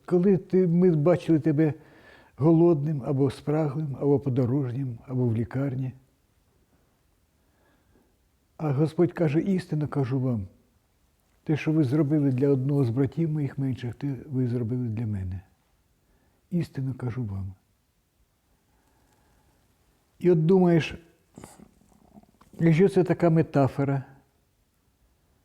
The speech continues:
і щ-, що ми зробимо для оцих непоказних наших, е, нещасних братів, то ми зробили для Господа. Чи, може, Господь являється нам під виглядом їхнім,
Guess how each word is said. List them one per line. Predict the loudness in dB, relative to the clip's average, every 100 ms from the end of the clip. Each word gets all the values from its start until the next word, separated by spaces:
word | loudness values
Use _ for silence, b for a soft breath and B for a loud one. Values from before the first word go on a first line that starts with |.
| _ _ _ _ _ _ _ _ _ _ _ _ _ _ _ _ _ _ _ _ _ _ _ _ _ _ _ _ _ _ _ _ _ _ -4
і | -4
щ-, | -2 -4
що | 0 2
ми | 4
зробимо | 4 4 2 2
для | 2 2
оцих | 2 0 0 -2 -2
непоказних | -2 0 0 2 0 0
наших, | -2 -2 -4 -6 -12 b b b b b b b b _ _ _
е, | -18
нещасних | -12 -6 0 0 2 0 0 0 0
братів, | 2 0 2 2 0 -8 -20 _ _ -8
то | -2
ми | 0
зробили | 2 4 4 4
для | 2
Господа. | 2 2 0 -2 -6 -6 -14 _ _
Чи, | -2
може, | 0 2 2
Господь | 2 4 4 4 B B B 2
являється | 4 6 6 4 2
нам | 2 2 0
під | 2 2 4
виглядом | 4 6 6 6 6
їхнім, | 4 2 -2 -6